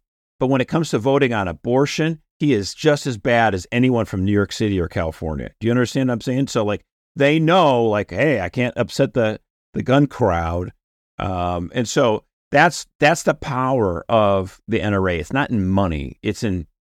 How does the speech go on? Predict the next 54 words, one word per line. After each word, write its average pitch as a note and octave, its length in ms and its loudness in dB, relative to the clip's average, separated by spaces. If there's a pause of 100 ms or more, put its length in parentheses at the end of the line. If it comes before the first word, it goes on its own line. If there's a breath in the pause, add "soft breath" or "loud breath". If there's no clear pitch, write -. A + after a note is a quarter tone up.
changing B2+ 360 -2
hearts A#2 260 0
and F#2+ 80 -4
minds. F#2 340 -4
Now, A#2+ 200 0 (340)
in - 100 -8
terms F#3 240 2
of, D3 200 2
you E3 100 0
know, G#2 200 0 (120)
political D3 360 2
action, B2+ 420 0
you B2+ 80 -2
know, F#2 120 0
po-, - 220 -8 (160)
uh, F#2 340 -4
there's A#2+ 220 0
a B2 60 0
lot B2+ 160 2
of - 60 -4
political A#2+ 320 0
action A2+ 280 0
committees A2 420 -2
that D2+ 120 -4
have G2 200 0
a F2+ 60 -2
lot F#2 200 0
of F2 100 -6 (280)
money F#2+ 460 0
to B2 100 -2
throw C3 240 2
around. A#2+ 460 0 (400)
Um, F2 440 -4
you G#2 80 -4
know, E2+ 80 -2
the E2+ 100 -4
Chamber A#2 300 0
of F2+ 60 -2
Commerce A2+ 460 0
is A2 120 -6
a G#2 60 -6
big A2+ 200 0
one. A2 160 0
Uh, F#2 220 0
uh, F#2+ 220 -2 (100)
it's G2 160 -6
sort G2+ 340 0
of A2+ 120 2
on A#2+ 180 2
the A#2 80 -2
Republican A#2 560 -2
side, A#2+ 360 0
uh, G2 180 -6
although F#2+ 340 0